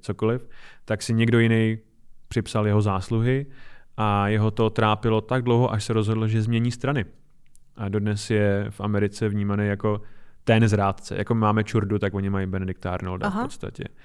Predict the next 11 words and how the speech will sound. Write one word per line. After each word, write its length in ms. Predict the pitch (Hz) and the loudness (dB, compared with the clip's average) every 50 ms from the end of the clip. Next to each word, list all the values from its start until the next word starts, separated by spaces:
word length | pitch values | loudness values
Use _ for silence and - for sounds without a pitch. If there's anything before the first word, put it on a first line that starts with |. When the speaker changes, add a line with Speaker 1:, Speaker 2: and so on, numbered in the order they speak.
| - - - - - - - | -20 -20 -20 -20 -20 -6 -2
Speaker 1:
A 120 | 107 101 | 0 0
po 440 | 95 - 107 101 98 95 95 92 - - | 0 2 2 4 4 4 2 0 0 0
panu 240 | 131 147 165 170 | 2 4 6 6
zrádci 580 | 151 127 120 117 113 110 - - - - 120 110 | 6 6 6 6 6 4 2 -2 -2 2 2 4
Benediktu 460 | 101 110 101 101 104 101 101 - 101 | 4 4 4 4 2 2 2 0 0
Arnoldovi 640 | 95 98 104 110 110 113 120 123 127 127 131 135 - - - - | 2 4 4 2 4 4 4 4 4 4 2 0 -2 -6 -8 -4
je, 520 | 117 110 107 107 104 101 101 101 98 95 - | 0 2 2 4 4 4 4 2 0 -2 -4
eh, 200 | 98 104 82 - - - - - | -6 -8 -8 -8 -8 -10 -6 -2
pojmenována 1000 | - 107 107 110 110 110 107 104 104 104 104 101 104 101 98 98 98 98 - - - - - - - | 0 2 4 4 4 4 4 4 4 4 4 4 4 4 4 2 2 0 -2 -4 -6 -8 -12 -14 -14
sexuální 600 | 113 - - - - - - 160 147 147 156 139 | -12 -8 -6 -6 -2 2 4 4 4 4 2 0
praktika. 560 | - - - - - 95 - - - - | 0 -2 -2 -2 -4 -4 -4 -6 -6 -8